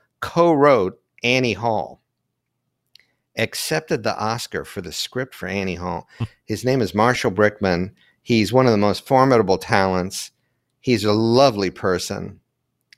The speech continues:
Speaker 1: He was asking me about how to do brisket based on the T V show. Now, he was born in Brooklyn. <laughs> So there have been little moments that have made me very proud that sort of sneak through about people's love of what this is.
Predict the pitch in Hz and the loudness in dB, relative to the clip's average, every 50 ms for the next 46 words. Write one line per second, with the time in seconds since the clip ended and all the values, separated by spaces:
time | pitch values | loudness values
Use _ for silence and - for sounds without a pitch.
0 | _ _ _ _ _ _ _ _ _ _ _ _ _ _ _ _ - - 247 247 | _ _ _ _ _ _ _ _ _ _ _ _ _ _ _ _ -6 -4 -2 0
1 | - 110 - 117 117 123 139 139 - - 127 113 113 120 131 135 104 104 107 123 | 0 0 2 2 4 4 2 2 0 -2 0 2 2 2 2 2 0 0 0 0
2 | 123 101 - 110 113 139 165 147 107 143 165 135 101 208 254 330 - - - 123 | -2 -2 -4 -4 -2 -2 0 0 2 2 2 2 2 2 2 2 0 -2 -2 -2
3 | 110 113 123 107 127 143 147 - - 175 175 175 175 170 - - 208 208 269 339 | -2 -2 0 0 0 0 0 0 0 0 0 0 -2 -2 -2 -4 -2 2 2 2
4 | 370 381 - - - - - 98 - - - 175 233 311 359 392 349 247 214 202 | 2 2 0 -2 -2 -2 -2 -4 -6 -8 -4 0 4 6 6 6 6 4 6 6
5 | 226 254 269 269 240 196 170 311 349 392 381 - 311 131 - - - - _ _ | 6 8 8 6 4 4 4 4 2 2 2 2 -2 -2 -2 -4 -10 -20 _ _
6 | _ _ - - - _ - - - _ - 302 - - _ _ - - - - | _ _ -20 -20 -18 _ -12 -12 -12 _ -10 -10 -10 -10 _ _ -20 -20 -20 -20
7 | - _ - - - 226 220 208 202 196 180 - - 170 180 _ _ - 349 381 | -20 _ -6 0 4 4 6 6 4 2 -2 -6 -10 -18 -20 _ _ -8 -4 -2
8 | 392 359 302 240 254 233 208 233 220 208 170 151 151 156 156 147 131 110 - 139 | -2 -2 0 -2 0 2 2 2 4 2 2 4 2 2 2 2 0 -2 -2 0
9 | 131 123 113 117 123 123 120 113 113 107 98 104 92 95 90 - - 120 104 98 | 0 2 2 2 2 2 2 0 -2 -2 0 0 -2 -2 -2 -2 0 2 2 4
10 | 95 90 87 95 92 - - - 120 101 92 - - - - 113 104 87 - - | 2 0 -2 -6 -10 -8 -4 -4 -4 -2 -4 -6 -8 -6 -6 -6 -6 -6 -10 -12
11 | - 104 101 92 90 92 85 85 87 85 87 87 _ - 113 104 - - 95 85 | -8 -6 -4 -4 -4 -4 -4 -6 -6 -6 -6 -10 _ -12 -12 -12 -8 -8 -10 -8
12 | 78 90 98 104 101 90 95 90 85 90 90 - - 85 78 - - 92 85 - | -6 -2 0 0 0 0 -2 -6 -8 -8 -8 -8 -10 -12 -12 -12 -12 -12 -12 -14
13 | - - | -14 -20